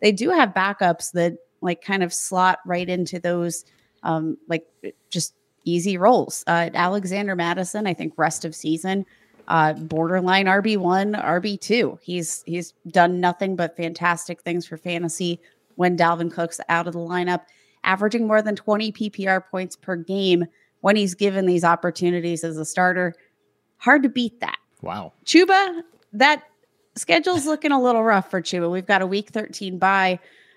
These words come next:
Speaker 1: Um, so if you guys can only place one, it's gotta be hands down Alexander Mattison. Don't forget the Panthers have that week thirteen bye,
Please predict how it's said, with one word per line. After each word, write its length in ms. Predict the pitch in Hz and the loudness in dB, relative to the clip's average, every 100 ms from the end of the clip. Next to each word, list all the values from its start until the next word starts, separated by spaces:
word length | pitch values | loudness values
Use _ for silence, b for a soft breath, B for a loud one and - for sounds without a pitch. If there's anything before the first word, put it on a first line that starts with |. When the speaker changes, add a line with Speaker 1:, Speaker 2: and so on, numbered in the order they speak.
| b | b
Speaker 1:
Um, 300 | 175 170 170 | 0 0 -2
so 220 | - 196 | -2 0
if 240 | 190 180 208 | 2 0 -4
you 60 | |
guys 260 | 190 185 175 | 0 2 2
can 140 | - 185 | -4 -4
only 240 | 190 202 | -4 -4
place 460 | 202 - 220 202 - | -6 -4 -4 -4 -6
one, 360 | 202 196 190 | -4 -4 -4
it's 220 | 185 170 - | -4 -6 -4
gotta 340 | 185 190 190 | 0 2 2
be 400 | 180 180 175 170 b b _ _ _ | -2 -2 -2 -4 b b _ _ _
hands 320 | 196 202 175 | 2 2 2
down 280 | 185 180 175 | 2 2 2
Alexander 640 | - 170 175 170 175 170 | 0 -2 -2 -6 -8 -6
Mattison. 480 | 165 160 160 160 160 | -4 -4 -6 -10 -10
Don't 280 | 160 165 165 | -6 -6 -8
forget 380 | 175 160 170 165 | -12 -6 -6 -6
the 60 | |
Panthers 420 | _ 175 160 156 156 | _ -10 -8 -10 -8
have 140 | 160 | -8
that 140 | 156 | -6
week 180 | 143 160 | -4 -6
thirteen 420 | - 165 - 170 165 | -6 -10 -8 -6 -2
bye, 380 | 165 165 160 | 0 0 0